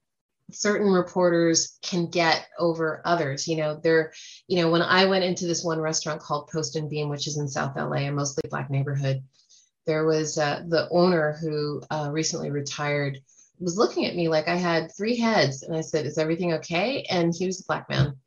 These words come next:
is. And he said, "You know, it's really nice to see you here." He was, he totally was putting me off beforehand. Like, he was just not, not remotely interested. And, and it's not like I'm gonna say, "Hey, I'm Black reporter coming down to Black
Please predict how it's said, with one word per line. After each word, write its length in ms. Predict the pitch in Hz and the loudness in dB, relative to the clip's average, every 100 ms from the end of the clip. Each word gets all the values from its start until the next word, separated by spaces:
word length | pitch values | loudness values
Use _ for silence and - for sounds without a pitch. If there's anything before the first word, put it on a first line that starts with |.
| _ _ 165 | _ _ 0
is. 400 | 139 - - _ - - _ _ | 0 0 -8 _ -20 -20 _ _
And 140 | 165 165 | -2 0
he 100 | 170 | 0
said, 180 | 180 | 0
"You 80 | 190 | 0
know, 160 | 185 220 | 0 -2
it's 220 | - - | -6 -2
really 240 | 165 165 | 0 2
nice 180 | 175 180 | 0 -2
to 100 | - | -6
see 160 | 202 240 | -8 -4
you 140 | 254 | -4
here." 400 | 165 151 139 143 - | -4 -2 -4 -4 0
He 140 | 269 | 2
was, 200 | 262 233 | 2 0
he 220 | - 254 | 2 2
totally 600 | 226 - - 220 220 202 | 2 -2 -2 2 4 6
was 160 | 165 135 | 4 0
putting 300 | - 160 147 | -4 -2 0
me 140 | 139 | 2
off 260 | 127 127 - | 2 0 -4
beforehand. 560 | 135 - - 139 - - | -8 -6 -6 -6 -8 -8
Like, 160 | 135 | -6
he 160 | 180 175 | -2 0
was 160 | 170 | 0
just 320 | 170 160 - - - - _ | 0 -4 -8 -18 -20 -20 _
not, 360 | - 175 180 170 - _ _ - | 0 6 6 4 -2 _ _ -2
not 380 | 170 202 - 202 | 6 6 6 2
remotely 500 | 180 180 190 180 165 | 4 4 2 0 0
interested. 600 | 165 175 - 151 - - | -2 -6 -4 -6 -6 0
And, 360 | 165 160 156 - | 2 4 2 0
and 80 | 160 | -2
it's 160 | 160 | 0
not 120 | 170 156 | 0 0
like 140 | 160 | 0
I'm 100 | 151 | -2
gonna 120 | 151 | -4
say, 180 | 151 170 | 0 0
"Hey, 420 | 214 381 359 160 - | 2 0 2 2 2
I'm 300 | 208 240 220 | 0 0 -2
Black 340 | 233 262 - | -4 -4 -4
reporter 460 | 131 - 143 147 170 | -6 -2 0 2 0
coming 320 | 202 202 208 | 0 -2 0
down 260 | 214 233 | 2 2
to 140 | 226 202 | 0 -4
Black 180 | 185 | -6